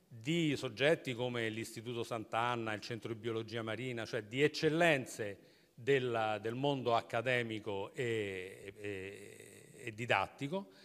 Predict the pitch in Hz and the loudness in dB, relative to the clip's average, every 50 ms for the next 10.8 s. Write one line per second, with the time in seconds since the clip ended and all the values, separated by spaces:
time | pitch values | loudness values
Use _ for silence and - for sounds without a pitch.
0 | - - - - - _ _ - - - 180 160 143 127 120 127 147 156 143 123 | -20 -20 -20 -20 -20 _ _ -6 6 8 10 10 10 8 8 8 10 10 10 8
1 | - - 120 110 - - - 151 147 147 139 165 165 - - 143 160 175 180 185 | 4 -2 -6 -6 -6 -4 -2 0 0 2 2 0 -2 -2 0 4 6 8 8 8
2 | 185 185 175 147 123 139 135 127 127 - - 143 147 151 160 160 156 180 175 175 | 8 6 2 2 0 0 -2 -2 -2 -2 2 4 6 6 6 6 4 4 2 2
3 | 185 180 - - - - - - - - 98 104 - - - 123 120 113 113 107 | 2 0 -6 -14 -18 -20 -20 -12 -10 -8 -8 -8 -6 -2 0 0 0 0 -2 -2
4 | 95 104 104 104 107 - - 110 107 120 147 139 131 110 120 104 101 98 104 117 | -2 -2 -4 -4 -6 -4 -4 -2 -2 0 0 0 0 0 0 -2 -2 -4 -6 -6
5 | 123 117 110 107 101 98 92 90 90 92 104 101 92 - - 107 - - 120 123 | -4 -2 0 0 0 -2 -4 -4 -6 -8 -10 -10 -10 -10 -10 -10 -8 -6 -4 -2
6 | 120 113 107 101 113 - - 110 107 107 101 - 107 - - 120 - - - 190 | -2 -2 -2 -4 -6 -6 -4 -6 -4 -4 -6 -6 -6 -6 -6 -6 -4 -2 0 0
7 | 147 120 110 101 92 90 101 101 98 107 107 - - - 107 107 104 101 101 98 | 0 0 0 -4 -6 -8 -8 -8 -8 -10 -12 -12 -10 -8 -8 -6 -6 -6 -6 -6
8 | 98 98 101 98 101 - - - 98 95 - _ - - - - _ _ _ _ | -8 -8 -10 -10 -10 -14 -14 -14 -16 -16 -16 _ -20 -20 -20 -20 _ _ _ _
9 | - 175 - - 127 120 113 110 113 113 - - - - - - - - _ _ | -2 -2 0 4 4 6 6 6 4 0 -4 -10 -16 -20 -20 -20 -20 -20 _ _
10 | _ _ - 151 143 139 135 127 123 123 123 123 127 - - | _ _ 6 8 8 10 10 8 6 2 0 -2 -6 -8 -14